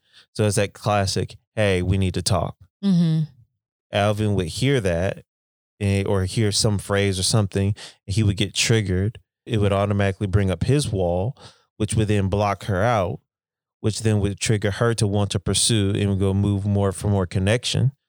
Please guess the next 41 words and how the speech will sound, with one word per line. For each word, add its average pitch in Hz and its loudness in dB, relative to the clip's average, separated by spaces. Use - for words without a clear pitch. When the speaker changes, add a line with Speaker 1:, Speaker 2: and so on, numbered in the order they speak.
Speaker 1:
And 107 0
the 104 2
more 107 2
she 123 0
would 101 -2
kinda 98 0
up 113 -2
the - -8
ante 107 2
in 107 0
a 101 0
way 98 2
of 90 -2
whether, 95 0
whether, 104 0
however 101 0
that 87 -6
is, 92 0
she, - -2
they 101 0
didn't 98 -2
really, 98 -2
uh, 92 0
discuss 92 -2
all 104 0
of 107 0
that, 98 -2
but - -6
the 98 0
more 107 2
she - 0
would 98 0
go 104 0
into 104 -2
this 92 -2
pursuit, - 0
that 104 0
would 98 -4
trigger 101 0
him 98 2
more, 104 0